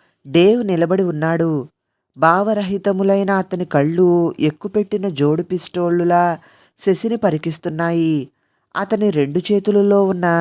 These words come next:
ట్వంటీ టూ కోల్డ్ రివాల్వర్లు శశి గుండెలకు గురిచేసి ఉన్నాయి. అతని చూపుడు వేళ్లు రెండు పిస్టల్ ట్రిగ్గర్స్ మీద వాలి ఉన్నాయి. "కదలకు." అంగుళం ముందుకు జరిగిన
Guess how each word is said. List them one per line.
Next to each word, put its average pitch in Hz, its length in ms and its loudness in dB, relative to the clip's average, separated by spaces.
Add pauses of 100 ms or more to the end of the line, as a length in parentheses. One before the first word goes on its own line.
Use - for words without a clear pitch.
(600)
ట్వంటీ 185 340 0
టూ 220 240 2
కోల్డ్ 185 480 0
రివాల్వర్లు 160 920 2 (1300)
శశి 202 420 0
గుండెలకు 202 420 0
గురిచేసి 165 560 0
ఉన్నాయి. 165 720 0 (500)
అతని 214 260 -2
చూపుడు 220 460 0
వేళ్లు 196 480 4
రెండు 160 580 2 (480)
పిస్టల్ 233 380 -2
ట్రిగ్గర్స్ 180 480 2
మీద 175 240 2
వాలి 170 320 6
ఉన్నాయి. 165 760 2 (880)
"కదలకు." 175 540 0 (720)
అంగుళం 185 540 2
ముందుకు 156 300 -2
జరిగిన 180 420 2